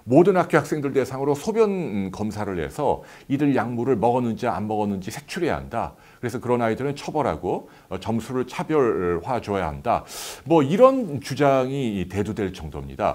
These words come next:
우리나라는 어떨까요? 제가 보기엔 우리나라도 안타깝지만, 음, 이런 상황이 좀 빚어지고 있는 것 같습니다. 일부입니다. 네, 전체 의사 해당되는 거 아닙니다. 일부이긴 합니다만은, 음, 약간의 비양심적인 의사,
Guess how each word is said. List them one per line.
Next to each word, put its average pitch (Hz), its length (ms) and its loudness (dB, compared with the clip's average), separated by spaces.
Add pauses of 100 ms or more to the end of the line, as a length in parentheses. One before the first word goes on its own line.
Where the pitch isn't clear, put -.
우리나라는 240 540 2
어떨까요? 87 560 -2
제가 160 340 -2
보기엔 196 220 0
우리나라도 160 480 -4
안타깝지만, 143 880 -6
음, 85 640 -4 (300)
이런 147 260 2
상황이 139 420 -4
좀 131 300 -4
빚어지고 107 480 -4
있는 113 220 -2
것 98 80 0
같습니다. 76 680 -2 (120)
일부입니다. 190 720 0
네, 95 120 0
전체 143 360 2
의사 139 280 4
해당되는 117 400 -2
거 120 60 -2
아닙니다. 90 400 0
일부이긴 170 640 0
합니다만은, 117 800 -4
음, 87 360 -4 (320)
약간의 135 460 0
비양심적인 104 1500 -4
의사, 98 420 -4